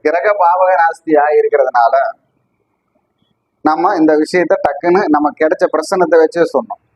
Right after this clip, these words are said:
இந்த மாதிரி நமக்கு ஜாதகம் இல்லை அப்படிங்கிறவங்களுக்கு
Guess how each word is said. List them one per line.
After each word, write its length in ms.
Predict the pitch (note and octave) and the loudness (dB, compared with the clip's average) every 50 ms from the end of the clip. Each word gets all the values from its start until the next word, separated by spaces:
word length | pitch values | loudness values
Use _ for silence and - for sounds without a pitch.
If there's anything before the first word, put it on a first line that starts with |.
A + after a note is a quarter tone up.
| _ - D#4+ | _ -4 -2
இந்த 120 | - G3 F#3+ - | 0 0 2 2
மாதிரி 240 | D4+ G3 G3 G#4 A4+ A4+ A4+ A4 - _ _ _ _ _ _ _ _ _ _ _ _ _ - | 2 2 2 4 2 2 2 -2 -8 _ _ _ _ _ _ _ _ _ _ _ _ _ -6
நமக்கு 260 | B2+ C#3+ D3+ D3 C#3 C3 A#2+ C#3 | -4 -2 -2 -2 -2 -2 -2 0
ஜாதகம் 520 | D3 D#3 F#3 G3 G3 G3 G3 F#3+ F#3 F#3+ - _ - D3 D#3 | 0 2 2 2 0 0 0 0 -2 -4 -10 _ -2 -2 0
இல்லை 280 | E3 D#3 D#3 D#3+ E3 D#3 - - _ _ _ _ _ _ _ _ _ _ _ _ - - | 2 2 2 2 2 0 -2 -8 _ _ _ _ _ _ _ _ _ _ _ _ -4 -4
அப்படிங்கிறவங்களுக்கு 1040 | C#3+ C#3+ E3+ E3+ F3 E3 D#3+ D#3+ D#3+ D#3 D3+ D3 C#3+ C3+ C3+ - - - _ - F#3 | -2 0 -2 -2 -2 0 0 0 0 2 0 0 -2 -4 -6 -12 -20 -16 _ -4 -4